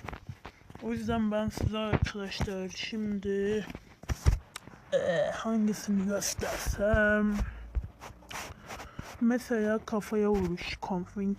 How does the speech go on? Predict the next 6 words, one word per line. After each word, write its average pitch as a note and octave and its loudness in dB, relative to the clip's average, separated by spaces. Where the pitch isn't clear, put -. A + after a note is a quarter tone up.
diyor. F3 0
Ama A3+ 4
yine A#3+ 4
de G3+ 2
ben A#3+ 6
size A#3 2